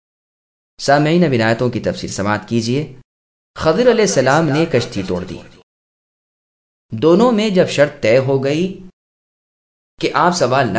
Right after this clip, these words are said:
کرنا جب تک کہ میں خود ہی اس کی حکمت آپ پر ظاہر نہ کروں، تو دونوں ایک ساتھ چلے۔ پہلے مفصل روایتیں گزر چکی ہیں کہ کشتی والوں نے انہیں پہچان کر بغیر کرایہ لیے سوار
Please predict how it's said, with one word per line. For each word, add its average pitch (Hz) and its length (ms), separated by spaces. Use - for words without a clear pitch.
کرنا 135 360
جب 127 160
تک 156 220
کہ 139 80
میں 117 200
خود 123 180
ہی 147 260
اس 127 160
کی 127 120
حکمت 110 320
آپ 123 320
پر 123 100
ظاہر 101 280
نہ 98 120
کروں، 123 320
تو 180 80
دونوں 180 400
ایک 156 240
ساتھ 117 340
چلے۔ 123 360
پہلے 170 260
مفصل 160 560
روایتیں 127 480
گزر 107 320
چکی 127 320
ہیں 156 140
کہ 160 140
کشتی 127 360
والوں 127 360
نے 143 220
انہیں 123 260
پہچان 117 520
کر 127 200
بغیر 123 380
کرایہ 113 360
لیے 110 400
سوار 95 380